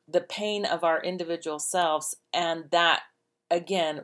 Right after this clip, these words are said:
ripples out into our children, ripples out into our life, ripples out into our businesses, into our communities. And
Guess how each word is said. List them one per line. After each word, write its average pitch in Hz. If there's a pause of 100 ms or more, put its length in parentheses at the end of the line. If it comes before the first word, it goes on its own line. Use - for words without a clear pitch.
ripples 170
out 143
into 151
our 147
children, 180
ripples 160
out 143
into 156
our 156
life, 170
ripples 156
out 143
into 151
our 147
businesses, 180 (300)
into 160
our 151
communities. 180 (840)
And 190